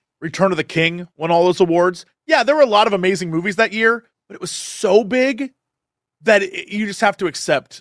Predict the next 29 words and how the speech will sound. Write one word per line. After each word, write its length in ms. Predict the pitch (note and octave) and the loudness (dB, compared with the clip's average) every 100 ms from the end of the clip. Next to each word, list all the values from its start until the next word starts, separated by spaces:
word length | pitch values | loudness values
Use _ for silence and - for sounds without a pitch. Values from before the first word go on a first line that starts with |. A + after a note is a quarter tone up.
| _ | _
that 180 | C3 - | -8 -6
it's 180 | F3 - | -6 -2
gonna 180 | E3+ C3+ | 0 0
win. 240 | A2+ - _ _ _ _ _ _ | -4 -10 _ _ _ _ _ _
Like, 80 | D3+ | -2
it's 140 | G3+ | -2
gonna 180 | - A#3 | 0 0
win 420 | G3 F#3 F#3 F3 - | 2 4 2 0 -2
a 80 | D3+ | -2
lot 460 | D3 C#3+ C#3+ C#3 C3+ | 0 2 4 4 2
of 120 | B2+ | -2
awards 420 | A#2+ A#2 A2 G#2 | -4 -2 -4 -6
just 180 | C3+ - | -8 -8
because 380 | D3+ D3 B2+ B2 | 0 0 0 -4
of 240 | A2+ G#2+ _ _ _ _ | -8 -12 _ _ _ _
how 420 | - - E3 E3+ | -8 -2 2 2
massive 800 | D#3 C#3+ C#3+ C#3 D3 F3 D#3+ D3 | 0 -4 -4 -4 -4 -6 -6 -4
a 80 | C#3 | -4
game 260 | D3 D#3 | -4 -2
it 80 | D3+ | 0
is, 360 | D3+ D3 C#3+ - _ _ | 2 0 -2 -8 _ _
how 140 | C#3 D3 | -4 -4
massive 680 | C3+ C#3 C#3+ D#3 - D#3 C3+ | -6 -6 -4 -4 -6 -10 -8
the 80 | |
fandom 440 | C#3 D3 C#3+ C#3 C#3 | -6 -4 -4 -6 -6
is, 320 | C3+ C3 A#2+ _ _ | -6 -8 -12 _ _
how 180 | - E3 | -2 -2
massive, 640 | D#3+ D#3 D3+ D#3+ E3 D3+ | -2 -4 -2 -4 -6 -6
like, 220 | D#3 D#3 | -4 -4